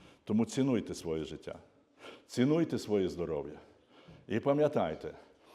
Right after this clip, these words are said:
що лише ті цінності, які нам відкриває Слово Боже, достойні того, щоби за них віддати все своє життя.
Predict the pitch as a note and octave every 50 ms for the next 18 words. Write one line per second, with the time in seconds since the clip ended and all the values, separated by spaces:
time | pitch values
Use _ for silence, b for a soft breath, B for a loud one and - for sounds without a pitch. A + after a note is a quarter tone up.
0 | B B B B B - - - A#2+ A#2 A#2+ A2+ - C3+ A#2+ A2+ A2 - - -
1 | C#3 B2+ - - - F3+ E3 B2+ G#2 F2+ E2 - - - G2 F#2+ F#2 F#2+ A#2 G#2
2 | G2+ F#2+ F#2 F#2 F2 - - G2 F#2+ F#2 F2 E2+ E2 D#2+ - - A2+ A#2 C#3 C#3+
3 | B2+ G#2+ F#2+ E2+ D#2 C#2+ D2 C#2+ - - _ _ _ b b b b b b -
4 | - G2 F#2 - - - A2 G2 F#2 F2+ F2 E2 - - C3+ C#3 G#2 E2 D2 C#2+
5 | - - - b b b b b b b - - - - G#2+ F#2 F#2 E2+ E2+ F#2
6 | F2 A2 C#3 - - - - - - B B B B B B E2+ E2 G2+ F#2 E2+
7 | F2 A2+ A2+ G#2+ - - F#2+ - - - - - A2 - - G2+ G2 G2 F#2+ F2
8 | C#2 F2+ D#2+ - - C#2